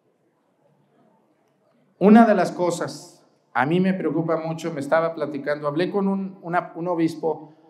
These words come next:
que es encargado de, de los clérigos. Una realidad muy tremenda hoy en la iglesia es que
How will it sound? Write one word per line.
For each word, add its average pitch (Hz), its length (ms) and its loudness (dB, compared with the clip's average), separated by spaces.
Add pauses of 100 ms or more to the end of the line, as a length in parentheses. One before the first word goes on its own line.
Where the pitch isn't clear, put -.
(240)
que 151 60 -2
es 143 100 0
encargado 151 560 -2
de, 117 360 -6 (760)
de 139 180 2
los 135 240 0
clérigos. 151 880 -2 (1120)
Una 202 220 6
realidad 180 420 4
muy 196 140 -4
tremenda 175 720 -6
hoy 165 220 2
en 160 80 -4
la 156 80 -6
iglesia 151 680 -6
es 147 240 -8
que 147 440 -8